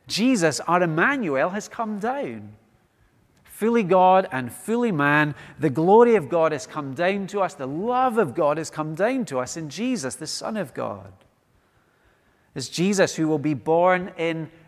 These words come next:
Bethlehem to die at Calvary. Jesus, we know, dies on the outside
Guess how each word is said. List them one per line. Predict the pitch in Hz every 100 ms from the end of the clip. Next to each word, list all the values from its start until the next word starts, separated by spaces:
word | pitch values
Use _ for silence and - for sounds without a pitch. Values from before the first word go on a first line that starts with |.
| -
Bethlehem | 120 170 240 233 185 143 107 101 110 160 156 _ _
to | - 151
die | 117 180 214 123 131 151 - _ _ _
at | 165 -
Calvary. | 165 160 170 151 139 107 95 - _ _ _ _ _ _ _ _ _ _ _ _ _ _ _ _ _ _ _ _ _ - - _ -
Jesus, | - 170 175 139 -
we | 113
know, | 110 165 185 117 110 107 _ _ _ _ _ _ _ _ _ _
dies | 147 143 156 156 135 - - _ _
on | 147 156
the | 151 139 - _ _
outside | 156 160 175 - - 143 123 113 104